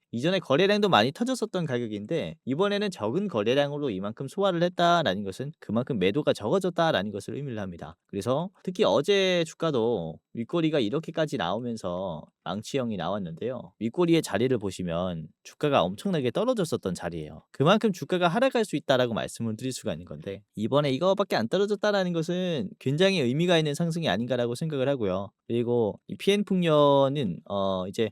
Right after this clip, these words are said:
김동연 관련주죠. 김동연 관련주. 그래서, 어, 이게 이재명의 선고 결과가 어떻게 나온-, 나오냐에 따라서 바뀌겠는데,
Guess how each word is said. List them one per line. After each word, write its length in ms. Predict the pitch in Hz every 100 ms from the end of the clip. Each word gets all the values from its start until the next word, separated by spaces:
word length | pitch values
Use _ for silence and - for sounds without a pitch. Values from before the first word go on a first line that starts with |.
| _
김동연 720 | 156 180 202 220 208 180 160
관련주죠. 800 | 117 113 123 123 107 - 80 80 -
김동연 640 | 117 120 117 107 104 104 95
관련주. 520 | 92 90 87 - 101
그래서, 360 | - 98 104 101 _ -
어, 180 | 90
이게 240 | 90 117 101 _
이재명의 1120 | 95 127 170 190 180 180 160 151 135 120 113
선고 760 | 104 208 214 208 170 131 117 92
결과가 640 | - 113 113 101 143 87 -
어떻게 460 | - 104 - - 190
나온-, 420 | 101 98 123 -
나오냐에 420 | 95 110 190 175
따라서 520 | 156 147 127 117 110 98
바뀌겠는데, 800 | 107 110 117 95 90 135 135 80